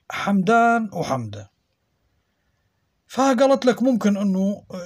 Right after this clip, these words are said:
يرجعون يبحثون عن هالطفل هذا." وقعدت أم حمدان بجانب حزمة الحطب، ومسكتها الوليد صغير،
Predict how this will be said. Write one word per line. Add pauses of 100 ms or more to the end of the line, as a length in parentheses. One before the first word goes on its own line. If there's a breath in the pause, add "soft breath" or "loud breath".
(180)
يرجعون
يبحثون
عن
هالطفل
هذا." (1040)
وقعدت
أم
حمدان
بجانب
حزمة
الحطب، (240)
ومسكتها
الوليد
صغير،